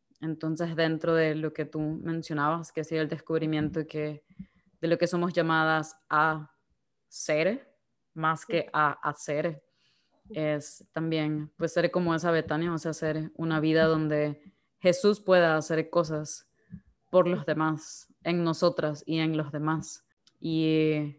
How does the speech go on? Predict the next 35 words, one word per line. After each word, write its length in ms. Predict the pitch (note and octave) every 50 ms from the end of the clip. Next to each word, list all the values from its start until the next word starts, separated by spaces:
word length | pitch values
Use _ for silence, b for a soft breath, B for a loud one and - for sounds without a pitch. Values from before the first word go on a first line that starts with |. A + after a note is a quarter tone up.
| _ _ _ _ _ _ -
realmente 440 | - C#3+ E3 E3 E3 E3+ E3+ E3 E3+
es 60 | D#3
una 180 | F3 E3+ E3+
bendi-, 300 | E3+ F3 F3 E3+ D#3 D#3 D#3+
bueno, 240 | F#3+ G3 F#3+ F3 -
fue 160 | - E3+ E3
una 160 | E3 F3 F3+
bendición 380 | F#3 F#3 F#3 F3 E3+ E3+ F3+ F3
muy 120 | E3+ E3+
grande 280 | E3+ F3 E3+ E3+ F3+ F3
poder 240 | E3 D#3+ D#3+ D#3+
hacer 240 | E3 D#3 D#3 E3+ D#3+
eso 240 | D#3+ D#3 D3 E3+ E3+
de 100 | E3 D#3+
muchas 320 | D#3 D#3+ D#3 - F3 D#3+
formas. 640 | - - D#3+ D#3 E3 F#3+ C4 E4 - - - - _ _ _ b b b b b b b b _ _ _
Eh, 320 | - D#3 D3+ D3+ D3+ D3+ D3+ -
todo 220 | - D#3+ D#3 D#3 D#3
el, 160 | D#3 C#3+ D3+ -
pues, 200 | _ - E3+ F3
en 60 | D#3+
los 100 | D#3 D#3
últimos, 640 | D#3+ D#3 D#3 E3 E3 D#3+ D#3 D3+ - - - - _ - - _ _ -
eh, 180 | D#3+ D#3+ D#3+ -
año 220 | - - D#3+ E3 D#3+
y 20 | D#3+
medio, 460 | D#3+ D#3 D#3+ D#3+ F3 F3 E3+ E3+ - -
em, 400 | D#3+ D#3 D3+ D3 D3+ D3 D3 C#3+ _ _ _ _ -
invitando 380 | F3 E3+ E3+ E3+ F3 F3 E3+
a 40 | E3+ E3+
varias 260 | E3+ E3+ E3+ E3+ F3
chicas 460 | - F3+ D#3+ - E3+ E3 E3 D#3+ -
para 540 | - F3 E3 D#3+ D#3+ D#3 D#3 D3+ D3+ D3 - -
cosas 460 | - E3 D#3+ - E3 D#3 D#3 D#3 D3+
como 640 | - - E3+ E3+ E3 E3 D#3+ D#3+ D#3+ D#3 D#3 D#3